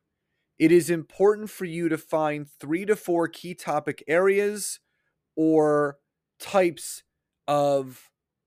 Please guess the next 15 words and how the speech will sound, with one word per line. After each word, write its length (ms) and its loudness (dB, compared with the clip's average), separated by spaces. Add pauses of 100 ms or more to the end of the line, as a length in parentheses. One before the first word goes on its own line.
(120)
uh, 260 -6 (880)
uh, 120 -10 (300)
business, 680 -2 (320)
I 100 -6
guess, 300 -6 (180)
divisions, 680 -4
whether 300 -2
it's 160 -8
marketing, 540 -6
branding, 520 -4
sales, 640 -2
networking, 800 -4 (260)
lead 340 -4
gen. 540 0 (760)
Um, 380 0